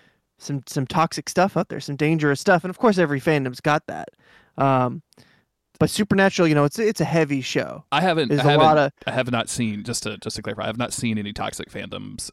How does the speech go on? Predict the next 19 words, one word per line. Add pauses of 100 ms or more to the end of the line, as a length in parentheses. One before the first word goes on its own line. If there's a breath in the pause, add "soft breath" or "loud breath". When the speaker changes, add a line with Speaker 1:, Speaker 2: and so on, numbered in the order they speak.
Speaker 2:
uh,
in
Merlin
yet.
I
have
been
told
Speaker 1:
Okay. (400 soft breath)
Speaker 2:
that
there
were
some
toxic
fandoms,
and
I
don't
wanna,